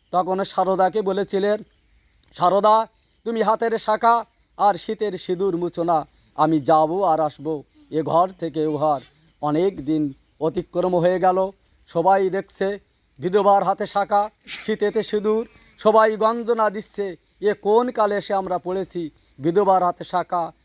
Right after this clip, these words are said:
কপালে সিঁদুর।" যখন তাকে গঞ্জনা দিতে লাগলো, তখন মা সারদা দেবী গঙ্গার পাড়ে যে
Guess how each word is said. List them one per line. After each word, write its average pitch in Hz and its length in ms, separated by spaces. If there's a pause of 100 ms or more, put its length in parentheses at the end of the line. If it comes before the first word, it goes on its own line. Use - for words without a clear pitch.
(140)
কপালে 170 360
সিঁদুর।" 165 400 (380)
যখন 170 400
তাকে 170 300
গঞ্জনা 170 480
দিতে 165 240
লাগলো, 180 380 (340)
তখন 190 340
মা 190 220
সারদা 196 420
দেবী 196 320 (360)
গঙ্গার 202 500
পাড়ে 208 320
যে 214 280